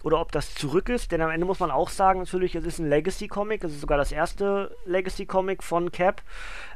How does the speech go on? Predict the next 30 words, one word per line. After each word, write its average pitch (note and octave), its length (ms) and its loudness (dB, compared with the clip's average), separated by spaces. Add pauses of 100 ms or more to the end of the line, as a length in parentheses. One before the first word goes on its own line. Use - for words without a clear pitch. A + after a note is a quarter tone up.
(160)
Ähm, D3+ 540 4 (240)
dementsprechend E3 400 2
haben E3 160 4
wir E3 140 6
auch D3+ 180 6
wieder D#3+ 400 6
eine D3+ 400 4 (120)
kleine D#3 300 2
Einleitung F3 960 2
von, D3+ 680 2
ähm, C3 580 -2 (140)
von C#3+ 220 0
Robbie C#3 220 2
Thompson, A3+ 500 0 (240)
ja, E3+ 240 2 (340)
der D#3 560 6
wieder D#3 260 2
ganz D#3+ 220 4
kurz E3 240 0
zusammenfasst, D#3+ 640 0
was D3 180 -2
Cap - 340 -2 (500)
so C#3 160 -2
ausgemacht F3+ 560 2
hat F3+ 180 2
und D3 380 -4
was D3+ 140 2
in D3+ 80 -6
den C#3+ 80 -2
letzten C#3 680 -4